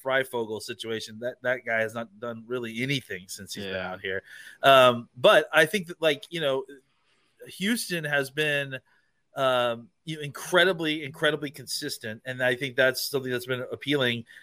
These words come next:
Speaker 1: And even in a situation like we've mentioned, where the wide receivers, you know, almost to a, almost all the way, almost everybody except for Freifogel has shown you a little bit of something at some point, uh, during these practices. But Houston continues to be the guy that,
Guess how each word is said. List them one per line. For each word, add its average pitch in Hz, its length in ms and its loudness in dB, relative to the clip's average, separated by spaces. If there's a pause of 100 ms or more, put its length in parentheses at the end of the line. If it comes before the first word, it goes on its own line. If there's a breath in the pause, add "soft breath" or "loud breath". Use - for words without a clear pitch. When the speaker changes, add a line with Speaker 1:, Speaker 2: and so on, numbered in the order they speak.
(120 loud breath)
Speaker 1:
And 170 140 2
even 214 360 6
in 180 200 4
a 180 80 6
situation 175 580 2
like 151 200 0
we've 143 160 0
mentioned, 147 380 -2
where 131 220 6
the 131 80 6
wide 139 260 6
receivers, 160 720 -2 (100)
you 147 120 -4
know, 139 120 2
almost 165 480 2
to 160 140 0
a, - 20 -2 (180)
almost 170 380 4
all 175 140 8
the 170 80 4
way, 175 200 4
almost 277 440 8
everybody 254 360 2
except 269 340 2
for 190 120 -6
Freifogel 131 720 -2 (440)
has 170 160 4
shown 226 240 4
you 196 160 2
a 170 40 2
little 208 220 6
bit 190 120 2
of 160 80 0
something 196 440 -4
at 131 120 -8
some 156 180 -6
point, 170 340 -6 (100)
uh, 135 300 0 (100)
during 147 240 -2
these 131 140 -8
practices. 120 720 -2 (380)
But 151 100 2
Houston 202 600 0
continues 180 560 -6
to 156 60 -12
be 147 100 -6
the 139 100 -8
guy 135 340 4
that, 127 360 2